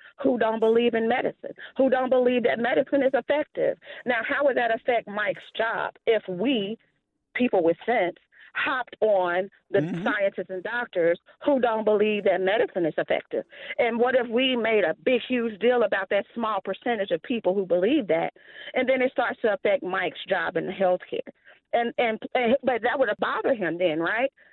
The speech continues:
Speaker 1: If
Speaker 2: And,
Speaker 1: we were to hop on that and make a big deal out of it,
Speaker 2: and,
Speaker 1: and he
Speaker 2: and
Speaker 1: lost
Speaker 2: then
Speaker 1: his job because of it.
Speaker 2: Yeah, th-, but hold on. But then when, when,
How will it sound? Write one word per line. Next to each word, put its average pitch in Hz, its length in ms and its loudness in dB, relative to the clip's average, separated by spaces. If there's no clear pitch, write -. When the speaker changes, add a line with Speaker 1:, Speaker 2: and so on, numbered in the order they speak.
Speaker 1:
If 226 200 2
Speaker 2:
And, 202 140 -8
Speaker 1:
we 269 220 2
were 233 160 2
to 180 80 -2
hop 233 420 -4
on 196 220 -2
that 214 300 0
and 214 220 0
make 214 180 0
a 196 80 0
big 185 240 0
deal 262 260 4
out 160 200 -2
of 160 180 0
it, 208 160 -6
Speaker 2:
and, 233 140 0
Speaker 1:
and 233 80 0
he 277 80 4
Speaker 2:
and 254 80 4
Speaker 1:
lost 208 180 2
Speaker 2:
then - 120 -4
Speaker 1:
his 202 100 -2
job 233 340 -2
because 175 360 -8
of 104 180 -2
it. - 100 -4
Speaker 2:
Yeah, 233 180 -6
th-, 226 240 -12
but 226 180 -8
hold 233 240 -6
on. 208 180 -12
But 214 240 -12
then 277 380 -4
when, 220 200 -6
when, 202 380 -6